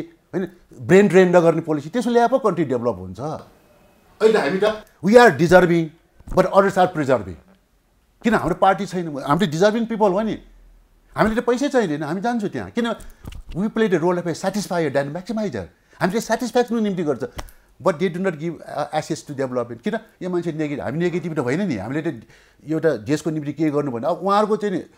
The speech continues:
भेस्टेड इन्ट्रेस्ट ग्रुप भएला हामीले केही बोलेपछि उहाँहरूको निम्ति नेगेटिभ हो।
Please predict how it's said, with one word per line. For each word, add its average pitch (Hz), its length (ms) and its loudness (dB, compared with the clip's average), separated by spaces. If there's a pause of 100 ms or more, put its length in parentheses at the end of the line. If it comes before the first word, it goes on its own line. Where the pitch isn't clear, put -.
(240)
भेस्टेड 185 280 -2
इन्ट्रेस्ट 185 300 -4
ग्रुप 165 180 -2
भएला 123 180 -2
हामीले 123 220 -4
केही 185 160 -2
बोलेपछि 131 380 -4
उहाँहरूको 185 320 -6
निम्ति 180 260 -10
नेगेटिभ 170 460 -8
हो। 151 120 -12